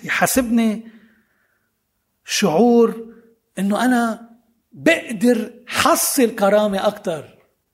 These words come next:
في علاقاتي مع الآخرين، شعور بتقييم الإنجازات والفرح فيها، شعور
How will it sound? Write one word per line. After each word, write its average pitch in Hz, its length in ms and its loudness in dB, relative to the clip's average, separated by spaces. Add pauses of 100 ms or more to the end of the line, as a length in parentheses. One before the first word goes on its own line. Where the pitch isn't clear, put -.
(600)
في - 160 -4
علاقاتي 185 580 2
مع 156 180 -4
الآخرين، 160 640 -8
شعور 254 680 2 (280)
بتقييم 247 540 2
الإنجازات 214 1000 -2 (1000)
والفرح 180 520 0
فيها، 147 540 -4 (180)
شعور 196 760 2